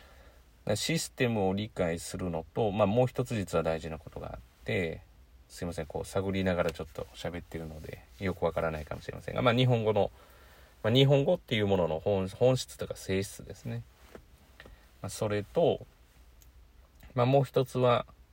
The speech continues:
えー、聞かれたことに対して、まあ、あの、正しい答えができるかっていう。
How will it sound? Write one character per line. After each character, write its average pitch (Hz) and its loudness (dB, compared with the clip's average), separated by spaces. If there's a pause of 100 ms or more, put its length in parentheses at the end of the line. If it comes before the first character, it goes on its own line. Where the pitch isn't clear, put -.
(1000)
え 92 2
ー、 - -18
聞 - -10
か 156 8
れ 135 4
た 110 4
こ 110 -2
と 95 -2
に 82 -4
対 82 -6
し - -16
て、 104 -4 (880)
ま 104 0 (260)
あ、 95 -2
あ 90 -4
の、 85 -6
正 113 2
し - -6
い 82 -8
答 - -6
え - -12
が 82 -12
で - -14
き - -20
る - -16
か - -14
っ - -20 (100)
て - -20
い - -20
う。 - -20